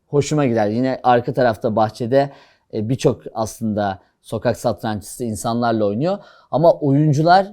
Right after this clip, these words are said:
bir eğitim almamalarına rağmen, internette oynamamalarına rağmen dayılar o kadar iyi oynuyor ki yani pratikle, e, ne kadar geliştiklerini görüyoruz.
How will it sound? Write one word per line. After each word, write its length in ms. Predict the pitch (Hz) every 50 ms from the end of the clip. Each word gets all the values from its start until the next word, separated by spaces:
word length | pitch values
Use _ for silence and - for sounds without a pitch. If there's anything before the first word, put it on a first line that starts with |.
| - _ -
bir 240 | 120 123 151 -
eğitim 360 | 139 143 143 139 143 180 170 -
almamalarına 640 | - 143 160 175 175 165 151 139 131 120 117 110 104
rağmen, 280 | 101 92 90 98 104
internette 500 | - 120 107 - 143 131 135 131 120 -
oynamamalarına 840 | 143 131 139 156 165 160 151 139 127 117 113 110 107 107 107 107 104
rağmen 360 | 104 107 123 147 156 123 101
dayılar 420 | 123 123 120 123 135 147 151 - - -
o 120 | 123 -
kadar 260 | - - 147 135 180 170
iyi 180 | 165 156 147
oynuyor 320 | 139 143 160 190 214 208 160
ki 160 | - - 120
yani 300 | 107 110 110 104 101 95
pratikle, 880 | - - 131 127 120 113 185 - - - 151 156 165 170 - - - _ -
e, 380 | 123 120 120 120 120 117 117
ne 140 | 123 135 131
kadar 240 | - 135 127 139 135
geliştiklerini 680 | 120 120 131 123 - - - - 143 131 135 143 139
görüyoruz. 500 | 131 123 113 110 110 120 165 175 - -